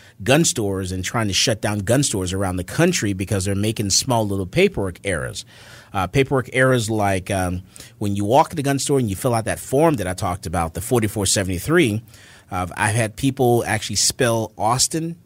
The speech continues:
incorrectly. I've had <laughs> people, um, you know, uh, just do really weird things, uh, on the form, and there are a hundred data points on that form where you can make a mistake.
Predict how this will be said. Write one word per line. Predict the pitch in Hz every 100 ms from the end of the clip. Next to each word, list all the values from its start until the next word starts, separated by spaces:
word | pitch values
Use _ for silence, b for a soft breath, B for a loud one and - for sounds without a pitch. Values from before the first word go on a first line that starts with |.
| _
incorrectly. | 151 156 165 160 220 226 - - B B B
I've | 98 101
had | 104 95
<laughs> |
people, | - - 139 - 135 120 123 B B B B _
um, | 113 107 98 95 90 - - -
you | 123 104
know, | 95 95 92 87 - - - - -
uh, | 60 58 52 50 50 58 60 53 - - - -
just | 120 -
do | 127 143
really | 117 147 156
weird | 123 120 143 123
things, | 139 143 120 107
uh, | 95 113 - _ -
on | 120 113
the |
form, | 104 165 131 95 95
and | 107
there | 110 110
are |
a | 87
hundred | - 175 180 95 101
data | 120 143
points | 139 - 101 90
on | 98
that | 87
form | - 190 196 127
where | 101
you | 107
can | 98
make | 95 87
a |
mistake. | 85 82 - 82